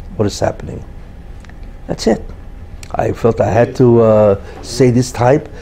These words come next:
'cause I don't think people realize it's not just Trump coming to the wall.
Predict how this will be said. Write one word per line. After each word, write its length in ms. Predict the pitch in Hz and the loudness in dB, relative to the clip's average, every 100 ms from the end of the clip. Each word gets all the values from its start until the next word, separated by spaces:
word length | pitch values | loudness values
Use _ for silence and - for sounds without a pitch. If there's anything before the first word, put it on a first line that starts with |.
| - | -4
'cause 200 | 110 - 104 - - | 0 0 -2 -10 -4
I 120 | - | 2
don't 120 | 160 135 | 4 4
think 180 | 123 | 2
people 220 | - 165 143 | 2 4 4
realize 580 | 139 190 135 98 98 - - | 6 4 4 0 -4 -10 -12
it's 160 | - - | -6 0
not 160 | 185 185 | 2 2
just 180 | 131 - | 0 0
Trump 220 | 156 - | 0 0
coming 220 | 143 135 | 2 2
to 100 | 131 | 4
the 60 | 117 | 4
wall. 500 | 117 170 156 - | 6 6 6 4